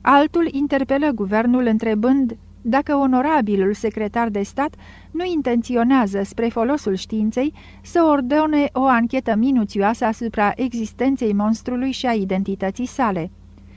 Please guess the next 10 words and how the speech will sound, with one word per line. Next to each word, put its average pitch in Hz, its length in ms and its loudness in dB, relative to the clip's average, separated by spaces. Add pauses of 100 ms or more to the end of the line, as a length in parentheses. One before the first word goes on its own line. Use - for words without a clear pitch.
(480)
Drept 320 300 0
care 233 340 0
Sir 240 640 0
Godfrey 226 600 -2
Collins, 202 760 0
secretar 262 640 0
de 208 120 0
stat 214 280 -2
pentru 180 320 -6
Scoția, 208 640 -2